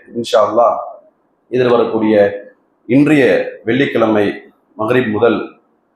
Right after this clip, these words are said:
நம்முடைய ஓ எம் ஆர் ஈசியாவில் இருக்கக்கூடிய கேரளா சகோதரர்கள், டி எம் ஜே என்ற அமைப்பு கொண்ட சுன்னத் ஜமாத் சகோதரர்கள் சேர்ந்து ஒரு மாபெரும் மீலாது பயான் ஒன்று நடத்துகிறார்கள்.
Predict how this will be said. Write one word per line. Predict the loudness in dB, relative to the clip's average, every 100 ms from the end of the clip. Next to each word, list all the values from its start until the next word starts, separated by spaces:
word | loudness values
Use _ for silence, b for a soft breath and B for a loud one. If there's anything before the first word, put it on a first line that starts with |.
| _ -4
நம்முடைய | 0 2 2 2 4
ஓ | 2
எம் | 2 0
ஆர் | 0
ஈசியாவில் | -2 2 2 2
இருக்கக்கூடிய | -4 -8 -6 -4 2
கேரளா | 4 4 2
சகோதரர்கள், | -2 -2 -4 -4 -8 -8 -14
டி | -6 -4
எம் | -4 -4
ஜே | -6 -6
என்ற | -2 0
அமைப்பு | -2 -10 -14
கொண்ட | -12 -4 -4 -4
சுன்னத் | -12 -12
ஜமாத் | -6 -8 -4
சகோதரர்கள் | -4 -2 -4 -6 -12
சேர்ந்து | -12 -10 -10 -12 _ _ _ _ _ _ -4
ஒரு | -2 -2 -4 -8 -4
மாபெரும் | -2 0 0 -2 -2
மீலாது | 0 2 2 0 -2
பயான் | 0 0 -2
ஒன்று | -4 -6
நடத்துகிறார்கள். | -8 -6 -2 -2 -2 -8